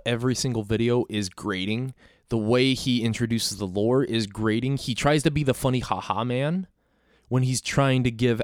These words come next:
out lore tidbits. That's, that's not what people want when they want to look for Warhammer forty K lore. Um, now, that's the lore part of it.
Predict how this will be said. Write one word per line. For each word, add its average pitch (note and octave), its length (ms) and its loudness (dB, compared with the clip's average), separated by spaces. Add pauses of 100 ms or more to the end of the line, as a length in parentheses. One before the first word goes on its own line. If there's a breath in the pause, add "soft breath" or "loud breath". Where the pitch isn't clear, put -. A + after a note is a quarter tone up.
out G#2 260 2
lore A#2 340 2
tidbits. - 760 -6 (480 soft breath)
That's, - 320 -4
that's - 320 -8
not A#2 240 -2
what B2+ 160 -4
people B2+ 340 -6
want D3 380 0
when C3 140 -2
they A#2+ 100 0
want A2 300 -2
to A#2+ 100 -6
look A2 240 -4
for G#2+ 280 -8
Warhammer G#2 440 -4
forty G2 260 -6
K F#2+ 180 -8
lore. G#2+ 520 0 (840 soft breath)
Um, A2 520 -2 (840)
now, A#2 280 0
that's D3+ 400 2
the C3+ 100 0
lore C3+ 360 4
part F#2+ 280 -2
of D#2+ 100 -6
it. D2 240 -10